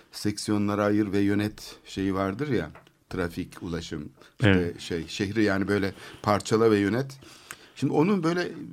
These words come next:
Speaker 1: meydan ölçeğinde adeta bir demonstrasyonuyla karşı karşıyayız. Bir düzenlemesi yani bu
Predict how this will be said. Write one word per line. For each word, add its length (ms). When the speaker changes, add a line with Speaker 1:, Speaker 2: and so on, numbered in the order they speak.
Speaker 1:
meydan 420
ölçeğinde 680
adeta 600
bir 280
demonstrasyonuyla 1040
karşı 340
karşıyayız. 440
Bir 200
düzenlemesi 720
yani 280
bu 200